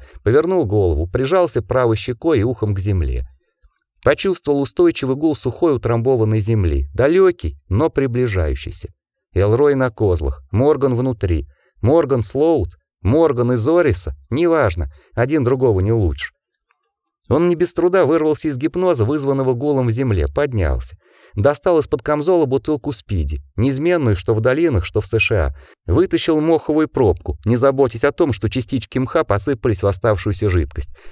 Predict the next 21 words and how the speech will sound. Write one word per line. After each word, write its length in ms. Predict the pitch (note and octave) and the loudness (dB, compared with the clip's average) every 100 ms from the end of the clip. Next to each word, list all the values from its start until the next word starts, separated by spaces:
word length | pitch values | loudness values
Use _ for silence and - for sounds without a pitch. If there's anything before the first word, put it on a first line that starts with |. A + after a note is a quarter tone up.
| - | -2
Пару 260 | C3 C3 C3+ | 0 2 2
дюймов 380 | D3+ E3 F#2+ A#2+ | 2 2 0 -2
на 120 | A#2+ | -2
донышке, 460 | G#2 C#2+ B1+ - | 0 -2 -4 -4
не 120 | F2 A#2 | -2 -2
больше. 400 | F2 C#2 - - _ _ _ | 0 -2 -4 -10 _ _ _
Нервно 460 | F#2+ D3 E3+ D#3 D3+ | 0 2 2 2 -2
посмотрел 520 | C3+ C#3+ C#3 D3 D3 | -4 -2 -2 0 0
налево, 520 | C3+ C3+ E2+ D2 C#2+ - - | 0 0 0 0 -4 -8 -20
словно 340 | - C3 A#2+ A2+ | -4 0 2 2
ожидая 380 | B2+ A#2 A#2+ | 0 2 2
увидеть 360 | A#2 C#3+ G#2 - | 2 0 -6 -4
на 80 | A2 | 0
горизонте 500 | A2+ B2 D3 D3+ F#2+ | 0 0 0 -2 -2
черный 380 | - B2 A2 A2 | 0 0 0 0
дилижанс, 580 | A#2 A2+ F#2 D2+ C#2 | 0 2 0 -2 -4
глаза 340 | D#2+ A2 C3 E3 | -2 0 2 2
лошадей, 480 | C#3+ - C3+ C3 G2+ | 2 0 -2 0 0
наполненные 580 | F#2 F2+ G#2 F2 F2+ E2+ | 0 0 0 2 0 0
закатным 500 | G#2 - F#2+ G2 F2 | 0 0 -2 -2 -4
светом, 440 | G2+ F#2 D#2 D#2 | 0 0 0 -4